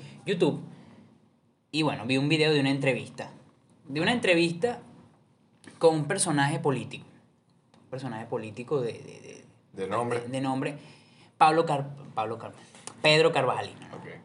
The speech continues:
Speaker 2: Pedro Carvajalino.
Speaker 1: Ojo, no empie-, "Ay, que a la lucha por
Speaker 2: Quizá
Speaker 1: la
Speaker 2: todavía
Speaker 1: lucha va
Speaker 2: no
Speaker 1: a
Speaker 2: sa-,
Speaker 1: empezar a hablar de política",
Speaker 2: no,
Speaker 1: ya
Speaker 2: no,
Speaker 1: no,
Speaker 2: pero
Speaker 1: no,
Speaker 2: quizá
Speaker 1: no, no, se, se está
Speaker 2: todavía
Speaker 1: yendo
Speaker 2: tú
Speaker 1: de
Speaker 2: dices el
Speaker 1: contexto.
Speaker 2: nombre y no, no saben quién es, Pedro
Speaker 1: Bueno,
Speaker 2: Carvajalino
Speaker 1: Pedro
Speaker 2: forma
Speaker 1: Carvajalino
Speaker 2: parte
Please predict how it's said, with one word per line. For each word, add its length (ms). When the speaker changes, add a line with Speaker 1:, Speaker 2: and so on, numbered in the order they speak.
Speaker 2:
Pedro 180
Carvajalino. 580
Speaker 1:
Ojo, 300
no 260
empie-, 480
"Ay, 540
que 100
a 160
la 140
lucha 340
por 120
Speaker 2:
Quizá 260
Speaker 1:
la 60
Speaker 2:
todavía 240
Speaker 1:
lucha 40
va 120
Speaker 2:
no 40
Speaker 1:
a 40
Speaker 2:
sa-, 80
Speaker 1:
empezar 340
a 60
hablar 240
de 100
política", 640
Speaker 2:
no, 60
Speaker 1:
ya 100
Speaker 2:
no, 160
Speaker 1:
no, 80
Speaker 2:
pero 100
Speaker 1:
no, 60
Speaker 2:
quizá 460
Speaker 1:
no, 40
no, 80
se, 60
se 60
está 160
Speaker 2:
todavía 180
Speaker 1:
yendo 140
Speaker 2:
tú 60
Speaker 1:
de 60
Speaker 2:
dices 200
el 40
Speaker 1:
contexto. 300
Speaker 2:
nombre 200
y 40
no, 160
no 160
saben 180
quién 160
es, 80
Pedro 140
Speaker 1:
Bueno, 160
Speaker 2:
Carvajalino 300
Speaker 1:
Pedro 140
Speaker 2:
forma 120
Speaker 1:
Carvajalino 340
Speaker 2:
parte 80